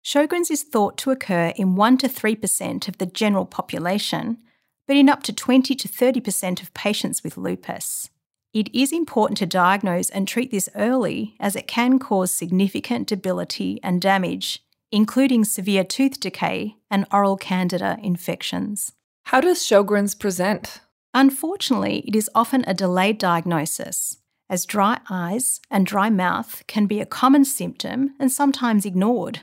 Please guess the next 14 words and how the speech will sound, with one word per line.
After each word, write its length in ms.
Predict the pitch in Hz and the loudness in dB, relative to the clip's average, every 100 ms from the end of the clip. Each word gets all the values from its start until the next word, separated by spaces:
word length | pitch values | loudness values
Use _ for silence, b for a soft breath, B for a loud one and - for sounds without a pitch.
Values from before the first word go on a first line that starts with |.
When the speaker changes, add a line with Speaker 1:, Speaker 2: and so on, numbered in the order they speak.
| _ - | _ -6
Speaker 1:
until 380 | 196 208 240 233 | -2 0 2 2
there 160 | 214 | 2
are 60 | 180 | 2
more 240 | 190 208 | 4 2
severe 400 | 208 185 175 208 | 0 -2 0 2
manifestations. 1200 | 190 180 180 185 - - 180 185 - 139 - - - _ _ _ _ _ | 2 2 -2 -4 -4 -2 -4 -4 -6 -6 -8 -10 -12 _ _ _ _ _
A 40 | 220 | -4
common 360 | - 311 349 | 2 4 4
sign 640 | 330 - 190 170 190 277 269 | -2 0 2 2 2 0 -2
is 180 | 208 - | -6 -6
painless 600 | - 233 233 240 247 - | -2 2 2 2 0 -4
salivary 640 | - - 185 185 214 269 | -6 -4 0 2 2 0
gland 400 | 233 202 190 190 | -2 0 2 2
enlargement, 800 | 180 175 180 196 214 - - - | 0 0 2 2 0 -6 -8 -12